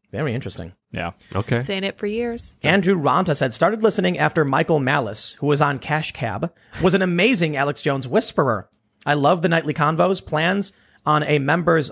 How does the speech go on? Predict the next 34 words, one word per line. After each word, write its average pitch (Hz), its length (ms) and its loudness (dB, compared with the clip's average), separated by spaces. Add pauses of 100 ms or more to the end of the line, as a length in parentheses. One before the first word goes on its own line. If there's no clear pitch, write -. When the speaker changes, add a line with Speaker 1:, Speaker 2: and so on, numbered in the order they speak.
Speaker 1:
audio, 127 520 0 (120)
R 127 140 4
S 143 160 0
S, 143 160 2
for 143 140 -2
the 120 60 -2
bonus 135 260 2
content. 127 380 -4 (300)
So, - 200 -6
uh, 107 420 -4
so 165 260 4
to 170 200 0
Luke 165 420 0
and 139 340 0
the 131 80 -2
best, 135 340 -2 (300)
shout 202 240 4
out 131 240 -2 (380)
to 165 120 2
Luke 175 380 2
and 147 240 2
the 127 100 0
best 147 320 0
political 151 280 -2
shirts - 240 -6
dot 127 160 -2
com." 101 300 -8
Speaker 4:
Mm-hmm. 247 240 -12
Speaker 3:
Ah, 107 280 -6
thank 101 180 -6
you 98 80 -4
Speaker 2:
Nice. 101 120 -2
Speaker 3:
very 95 120 -4
much. 113 300 -12